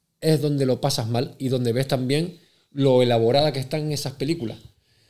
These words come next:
Eh, lo, por lo que hablábamos antes, por los audios, los sonidos, está muy, muy, muy, muy, muy cuidado.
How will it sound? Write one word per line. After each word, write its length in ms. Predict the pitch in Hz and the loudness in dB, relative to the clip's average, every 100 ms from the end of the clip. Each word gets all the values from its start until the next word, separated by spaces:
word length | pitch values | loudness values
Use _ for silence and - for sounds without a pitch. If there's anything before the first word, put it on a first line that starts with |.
| _ _ _ | _ _ _
Eh, 220 | 127 123 | 2 4
lo, 120 | 123 | 4
por 120 | 113 117 | 2 2
lo 80 | |
que 60 | 113 | 2
hablábamos 340 | 120 131 131 | 4 4 4
antes, 220 | 151 170 - | 2 0 -2
por 120 | 107 | -2
los 160 | 104 110 | 0 2
audios, 560 | 170 170 170 165 165 | 2 4 2 4 2
los 120 | 117 | 0
sonidos, 560 | - 117 156 156 151 151 | -4 -4 0 2 2 2
está 180 | 123 117 | 0 -2
muy, 320 | 120 123 127 | 0 -2 -2
muy, 380 | 123 123 123 123 | -2 -4 -4 -4
muy, 200 | 123 127 | -4 -2
muy, 220 | 123 131 | -2 -2
muy 220 | 127 123 | 0 -2
cuidado. 480 | 120 123 113 104 | -2 0 2 0